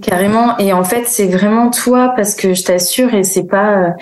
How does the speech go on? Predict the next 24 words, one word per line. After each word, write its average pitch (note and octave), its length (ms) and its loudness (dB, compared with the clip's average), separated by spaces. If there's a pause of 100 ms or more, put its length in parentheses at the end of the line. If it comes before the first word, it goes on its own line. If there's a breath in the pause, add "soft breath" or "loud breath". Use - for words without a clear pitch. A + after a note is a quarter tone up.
(1080 loud breath)
pour, A3+ 180 0
euh, G#3 220 4
valoriser, A3+ 840 2
euh, G3+ 220 2
quoi A#3 160 0
que A#3+ 100 -4
ce C4 120 2
soit, C4+ 260 0
mais A#3+ 100 2
c'est G3+ 220 -2
vraiment G3+ 340 2
sincère A#3+ 460 0
et G#3 80 2
ça G3 160 0
vient G#3 180 2
du G3+ 140 0
cœur. B3+ 420 -2
Euh, F#3 480 2
honnêtement, A#3 580 0 (100)
t'es A3+ 120 -2
la F#3+ 140 0
seule A#3 280 -2
personne A3 680 0 (120)
pour, G3+ 160 0